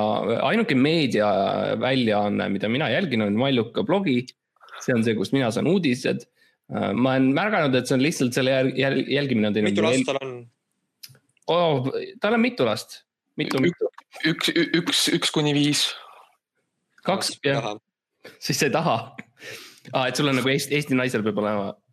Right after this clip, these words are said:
Speaker 1: miinimum mingisugune arv.
Speaker 2: Kui tal juba laps on, siis ta on mahakantav naine, mina ei taha.
Speaker 1: Ja, ja see on see, et, äh,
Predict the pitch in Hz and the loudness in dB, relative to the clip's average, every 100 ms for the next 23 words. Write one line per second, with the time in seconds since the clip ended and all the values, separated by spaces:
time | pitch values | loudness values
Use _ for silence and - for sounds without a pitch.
0 | _ - 147 120 98 104 110 104 98 - | _ -2 0 2 0 0 0 -2 -6 -4
1 | 123 113 - 127 107 104 101 - _ _ | -2 -2 -4 -2 -2 -2 -4 -8 _ _
2 | _ - _ _ _ _ _ _ _ - | _ -20 _ _ _ _ _ _ _ -4
3 | 139 131 131 139 147 - 123 120 123 117 | -2 0 0 0 -2 -4 -8 -6 -6 -6
4 | 113 - - - 139 135 127 123 127 120 | -8 -14 -20 -12 -4 -4 -2 -4 -4 -8
5 | - 127 123 113 110 113 107 117 113 104 | -6 -6 -4 -6 -6 -6 -4 -4 -4 -8
6 | 107 - - - - - - - - _ | -12 -16 -16 -20 -18 -18 -18 -20 -20 _
7 | - - _ _ 123 120 113 120 131 113 | -20 -20 _ _ -2 2 0 0 -2 0
8 | 127 104 110 104 101 101 | 0 0 0 2 2 0